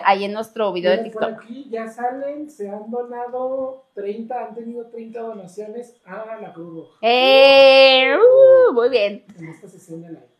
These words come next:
Speaker 1: Ay, chicos, pues muchas gracias. A todos les mando muchos saludos azucarados. El resultado, por favor, véanlo en TikTok,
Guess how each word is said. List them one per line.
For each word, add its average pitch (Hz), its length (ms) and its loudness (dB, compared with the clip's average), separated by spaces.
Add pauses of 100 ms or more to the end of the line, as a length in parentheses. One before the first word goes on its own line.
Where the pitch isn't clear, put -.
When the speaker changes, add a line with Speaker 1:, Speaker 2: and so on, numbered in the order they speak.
Speaker 1:
Ay, 294 320 4
chicos, 302 260 -4
pues 294 100 2
muchas 302 280 2
gracias. 320 320 2
A 262 100 -2
todos 294 140 4
les 330 80 0
mando 330 180 0
muchos 311 240 -8
saludos 269 220 -2
azucarados. 285 580 6
El 247 100 -2
resultado, 247 460 2
por 302 120 -2
favor, 247 220 2
véanlo 269 460 4
en 226 260 -4
TikTok, 320 560 0